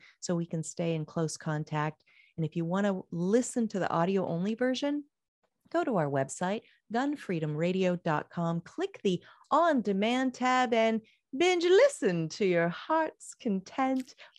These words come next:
to all of the episodes we have there. And when you wanna see photos of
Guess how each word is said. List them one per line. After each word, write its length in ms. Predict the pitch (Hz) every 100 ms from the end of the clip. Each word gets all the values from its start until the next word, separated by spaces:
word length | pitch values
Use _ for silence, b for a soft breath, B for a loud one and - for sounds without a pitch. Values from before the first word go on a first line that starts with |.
| _
to 180 | - - _
all 440 | - 277 403 415 311
of 140 | 208
the 140 | 185 -
episodes 580 | 180 185 - 170 156 175
we 140 | 165
have 240 | 156 151 151
there. 300 | 147 143 147 - B B
And 120 | 170
when 120 | 175 185
you 100 | 202
wanna 260 | 220 226
see 360 | 214 - 202 190 -
photos 480 | 214 220 214 214 202
of 200 | 165